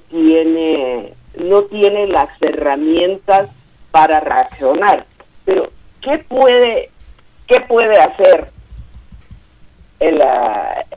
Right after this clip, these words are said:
el sistema? Fíjense que de acuerdo al artículo cuatrocientos sesenta y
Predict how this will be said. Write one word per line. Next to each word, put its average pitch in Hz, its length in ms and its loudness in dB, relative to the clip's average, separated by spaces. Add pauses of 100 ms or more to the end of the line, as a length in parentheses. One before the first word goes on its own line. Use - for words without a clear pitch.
(480)
el 175 260 2
sistema? 175 600 -2 (1120)
Fíjense 311 440 -2
que 196 340 -2 (1400)
de 180 140 2
acuerdo 262 680 0
al 208 200 0
artículo 220 1080 -2
cuatrocientos 196 880 -2
sesenta 139 640 -4
y 123 100 -6